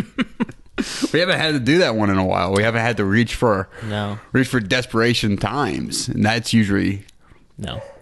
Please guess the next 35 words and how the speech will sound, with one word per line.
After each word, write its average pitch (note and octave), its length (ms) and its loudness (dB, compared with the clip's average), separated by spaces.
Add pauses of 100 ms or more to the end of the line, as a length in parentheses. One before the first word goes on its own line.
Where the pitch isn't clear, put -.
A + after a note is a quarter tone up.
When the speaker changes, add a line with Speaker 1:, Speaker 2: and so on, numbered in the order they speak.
Speaker 2:
Shout B2+ 240 0
Speaker 1:
Desperate - 20 0
Speaker 2:
out, C3+ 160 0
Speaker 1:
time. A2+ 100 0
Speaker 2:
shout D#3 280 -2
out D#3 180 -2
to B2+ 100 -4
Cindy. G2 440 -6 (180)
Speaker 1:
Shout C#3+ 240 -2
out A#2+ 80 -4
to - 100 -10
Cindy. A2 200 2
Speaker 2:
Real C3 180 2
O A2+ 140 2
G. G2 320 -6 (320)
Miss A#2 240 -6
her. G2 200 -10
Miss B2+ 200 -4
her G#2+ 80 -4
as G2+ 120 -4
a G2+ 40 -8
neighbor. F#2+ 340 -6 (180)
Speaker 1:
I B2 140 -6
had A#2 80 -2
never G#2 220 2
met A2 180 2
her, G#2 80 2
and G2 80 2
I G#2 80 2
still - 220 -2
miss G#2 160 -2
her. A2 180 -2 (680)
Speaker 2:
Um, C3+ 320 -2
so - 140 -2
anyway, B2+ 500 2